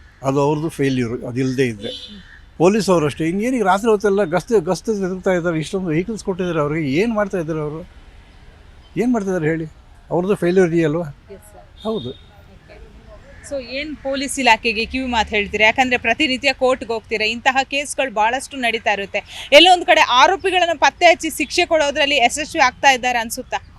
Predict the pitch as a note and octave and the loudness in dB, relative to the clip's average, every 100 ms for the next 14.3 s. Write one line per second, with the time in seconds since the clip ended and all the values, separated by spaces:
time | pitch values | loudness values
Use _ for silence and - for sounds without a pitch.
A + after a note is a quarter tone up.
0 | - D4+ E4+ - - D4 B3+ A3 A#3 B3+ | -10 -6 -6 -8 -12 -10 -2 0 2 0
1 | C#4 G#3+ - E3+ D#3+ D#3+ D#3 G#3 F3+ - | -2 -6 -12 -8 -8 -2 2 2 0 -8
2 | - D3+ G3 A#3 G#3+ A#3+ G#3 F#3 G#3+ G#3+ | -4 0 0 -2 -6 -2 -2 0 -2 -2
3 | A3 G3+ G3+ F#3 E3+ G3 F#3 E3+ E3+ B2+ | -2 -2 -2 0 0 0 0 -2 -2 -6
4 | B2 C#3 C3+ E3+ B3 A3+ F3+ D#3+ B2 B2+ | -8 -14 -12 -8 -6 -6 -6 -8 -10 -12
5 | - - D#4+ E4 G#3+ C3+ B2 _ _ F#3+ | -12 -2 0 0 0 -4 -12 _ _ -20
6 | F3 _ _ _ - C4+ F3+ F#3+ F#3 B3+ | -20 _ _ _ -10 -6 -2 -2 -2 -4
7 | B3+ G3+ E3+ D#3+ - _ _ _ _ _ | -4 -6 -6 -10 -18 _ _ _ _ _
8 | - D#3+ A3+ A#3 G#3+ G#3 F3+ G3 F3+ F3+ | -2 0 0 -2 -2 -2 -2 0 0 0
9 | G#3 G#3 F3+ D3+ D#3 F#3+ G3 F#3 F3 F3+ | 0 0 -2 0 0 0 -2 -4 -4 -6
10 | E3+ C#3 C#3 E3 F#3+ F3+ - E3 C#3+ D#3 | -6 -4 -4 -4 -4 -6 -6 -8 -8 -8
11 | D#3+ D#3 B2+ D#3 C#3+ - - _ D3 F3+ | -4 -4 -4 -8 -12 -20 -20 _ -4 -2
12 | C#4+ G#3+ E3 A#3+ A#3 G#3 F3+ E3+ C#3 D3 | 0 0 4 4 4 0 0 -4 -10 -16
13 | - _ _ G#4 E3 D#3+ D3 C3+ B2 B2 | -20 _ _ _ -6 -4 -4 -6 -8 -12
14 | C3 G#3 F#3+ | -16 -20 -20